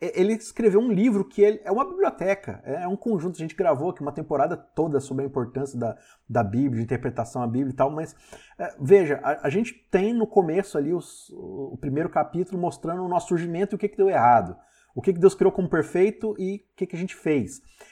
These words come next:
E aí ele começa a mostrar uma história que vai mostrar as consequências desse erro que a gente cometeu, né? E, e aí o que acontece quando o ser humano resolve seguir sua própria sabedoria, né? Decidir por conta própria o bem e o mal e tal.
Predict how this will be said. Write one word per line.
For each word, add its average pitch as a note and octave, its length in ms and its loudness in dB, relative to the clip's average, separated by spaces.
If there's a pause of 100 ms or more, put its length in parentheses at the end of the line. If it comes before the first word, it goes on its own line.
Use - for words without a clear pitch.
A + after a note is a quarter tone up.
E D3+ 120 2
aí B3 420 4
ele G#3 160 2
começa G#3 320 2
a G3 40 0
mostrar F#3+ 280 0
uma G3 80 2
história G3 340 2
que G#3+ 80 -4
vai G#3 80 0
mostrar G3 300 -4
as F#3+ 140 -6
consequências A#3+ 1120 -6 (380)
desse G#3 320 6
erro G#3+ 160 8
que A3 80 -6
a - 20 -2
gente G3+ 160 -6
cometeu, F#3 560 -2 (320)
né? B2+ 260 -6 (200)
E, B2 120 0
e C3 160 4
aí C#3+ 120 8
o D#3 40 2
que E3+ 100 -2
acontece F3 360 -2
quando - 140 -4
o - 40 -8
ser E3+ 140 -2
humano D3+ 240 -2
resolve D3 320 0
seguir D3+ 180 -4
sua D#3 160 2
própria D3 280 0
sabedoria, C#3 600 2
né? A2+ 220 -6 (180)
Decidir B2 420 -2
por C3+ 140 -2
conta C3 220 -2
própria C3+ 320 0
o B2+ 60 2
bem B2+ 160 2
e C#3 40 -2
o C#3+ 60 2
mal A#2+ 300 0
e A#2 40 -4
tal. A2 320 -2